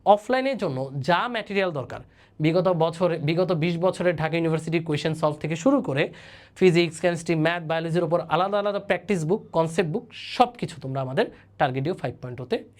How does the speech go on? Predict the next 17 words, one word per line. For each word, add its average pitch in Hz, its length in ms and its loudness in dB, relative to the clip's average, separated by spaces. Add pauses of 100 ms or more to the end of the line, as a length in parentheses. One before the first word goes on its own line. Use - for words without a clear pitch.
এনরোল 143 300 -2
করলেই 165 240 0 (320)
পেয়ে 180 220 2
যাবে। 107 160 -12 (680)
So 180 80 6 (600)
ঝটপট 165 360 2 (100)
এনরোল 185 240 0
করে 208 180 6
ফেলবা। 196 240 2 (520)
পাওয়ার 226 300 6
প্লের 240 200 0 (260)
টিচার 202 360 2
প্যানেল 143 240 -2 (360)
তোমার 143 160 0 (240)
টার্গেট 190 380 0
ডিওতে 147 340 0 (520)
সর্বোচ্চ 208 460 0